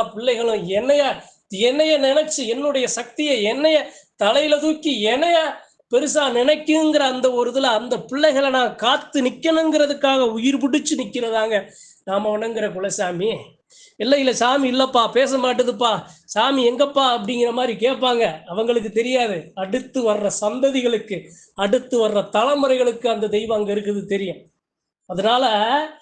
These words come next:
நாம எப்படி தெய்வத்தை வணங்குறோம், தெய்வத்தை, தெய்வத்துக்கு நாம எப்படி சரியா இருக்கோங்கிறத பொறுத்து தான் நம்ம சாமி நம்மளை உணர வைக்க, இருக்கேன், பேசுறேங்கிறத காட்டி கொடுக்கும். அப்படி இல்லை அப்படின்னா காட்டாது, விட்டுறான்.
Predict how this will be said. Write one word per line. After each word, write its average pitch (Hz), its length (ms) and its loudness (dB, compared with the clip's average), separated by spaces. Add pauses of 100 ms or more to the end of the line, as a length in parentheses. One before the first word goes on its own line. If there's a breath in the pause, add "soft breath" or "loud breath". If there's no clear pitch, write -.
(140)
நாம 208 360 0
எப்படி 277 680 0
தெய்வத்தை 269 440 -2
வணங்குறோம், 226 680 0
தெய்வத்தை, 269 480 0 (160)
தெய்வத்துக்கு 269 540 -4
நாம 226 240 -4
எப்படி 226 340 -8
சரியா 240 420 -2
இருக்கோங்கிறத 262 880 0
பொறுத்து 226 360 -4
தான் 240 400 -2 (400 soft breath)
நம்ம 208 400 -4
சாமி 233 500 -2
நம்மளை 214 420 -2
உணர 233 400 2
வைக்க, - 420 -8 (380)
இருக்கேன், 269 600 0
பேசுறேங்கிறத 247 880 0
காட்டி 269 380 0
கொடுக்கும். 208 340 -4
அப்படி 180 200 -8
இல்லை 269 240 0
அப்படின்னா 285 280 0
காட்டாது, 269 600 0 (580 soft breath)
விட்டுறான். 233 460 0